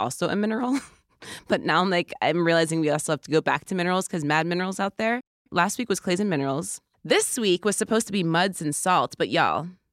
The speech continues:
mud is fucking bananas. Again, again, Earth has got me, and it's like, "Bitch, you better give me a whole hour.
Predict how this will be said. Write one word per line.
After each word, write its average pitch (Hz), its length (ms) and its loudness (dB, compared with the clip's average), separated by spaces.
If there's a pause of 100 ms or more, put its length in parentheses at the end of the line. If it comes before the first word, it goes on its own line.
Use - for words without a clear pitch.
(300)
mud 185 500 0 (580)
is 294 180 -6
fucking 285 480 -2 (200)
bananas. 339 920 -4 (280)
Again, 359 500 2 (180)
again, 359 400 2
Earth 302 220 2
has 277 140 -4
got 294 260 2
me, 254 100 0
and 247 80 2
it's 247 100 -4
like, 269 140 0
"Bitch, 311 240 0
you - 60 -4
better - 140 4
give 285 160 0
me 403 80 4
a 214 40 4
whole 208 180 2
hour. 202 400 2